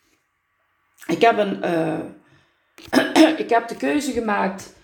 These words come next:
om bij een, eh, eh, mijn favoriete klant eigenlijk,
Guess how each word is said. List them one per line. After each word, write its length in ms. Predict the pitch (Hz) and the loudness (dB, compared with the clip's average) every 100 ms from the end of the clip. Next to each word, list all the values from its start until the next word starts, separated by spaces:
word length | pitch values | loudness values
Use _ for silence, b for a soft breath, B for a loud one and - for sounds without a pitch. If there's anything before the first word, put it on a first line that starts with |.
| b _ | b _
om 220 | 208 226 | 0 4
bij 280 | 208 196 185 | 4 4 4
een, 180 | 180 - | 0 -4
eh, 380 | 175 170 170 165 | -4 -6 -8 -10
eh, 80 | 170 - 170 170 | -14 -16 -14 -12
mijn 300 | 175 180 214 | -4 0 2
favoriete 500 | 285 277 254 285 - | 4 2 2 -2 -2
klant 280 | - 262 262 | 2 4 4
eigenlijk, 640 | - 220 214 202 190 190 | 4 4 4 2 0 -2